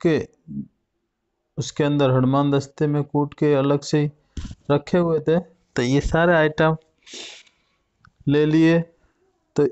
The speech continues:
इन सभी आइटमों को इसके अंदर मिक्स करना है। तो ये सभी को मिक्स करना है अच्छे से। तो ये हमने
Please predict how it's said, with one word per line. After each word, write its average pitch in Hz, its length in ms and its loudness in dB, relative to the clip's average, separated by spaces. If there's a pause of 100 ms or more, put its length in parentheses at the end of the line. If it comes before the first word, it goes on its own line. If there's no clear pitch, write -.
इन 170 180 2
सभी 165 280 0
आइटमों 151 580 0
को 147 220 2
इसके 139 340 -2
अंदर 139 320 0 (520)
मिक्स 151 260 -2
करना 147 380 0
है। 170 100 -2 (2250)
तो 131 100 0
ये 147 560 2 (120)
सभी 156 440 0
को 165 180 0
मिक्स 175 300 -4
करना 160 520 -2
है 180 120 -2 (220)
अच्छे - 260 -2
से। 165 200 0 (1900)
तो 135 80 -2
ये 131 180 2
हमने 135 380 0